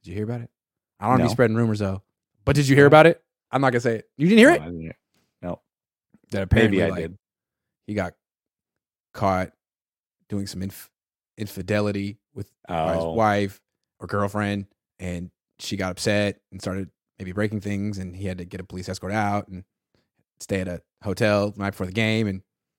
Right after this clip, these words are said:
Speaker 1: didn't play that well. I don't know, though. It was a rumor that went around TikTok, and
Speaker 2: Allegedly.
Speaker 1: he even said, but it was a good rumor.
Speaker 2: <laughs> It is a good
Speaker 1: J M six seventeen,
Speaker 2: rumor.
Speaker 1: thank you very much for becoming a member. Forty-niners Faithful says, "Fans, don't worry, Grant, fly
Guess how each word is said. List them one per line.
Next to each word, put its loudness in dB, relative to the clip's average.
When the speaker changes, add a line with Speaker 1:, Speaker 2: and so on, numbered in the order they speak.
Speaker 1:
didn't -10
play 4
that 6
well. 6
I 10
don't 6
know, 8
though. 2
It 6
was 8
a 8
rumor 4
that 2
went 2
around 0
TikTok, 0
and -6
Speaker 2:
Allegedly. -4
Speaker 1:
he 6
even 0
said, 0
but 0
it 4
was -4
a -14
good -4
rumor. -8
Speaker 2:
<laughs> -20
It -18
is -4
a 4
good 8
Speaker 1:
J 8
M 6
six -2
seventeen, 0
Speaker 2:
rumor. -8
Speaker 1:
thank 0
you -4
very -2
much -4
for -12
becoming -6
a -12
member. -6
Forty-niners 2
Faithful 0
says, -4
"Fans, -4
don't -2
worry, 2
Grant, -6
fly -4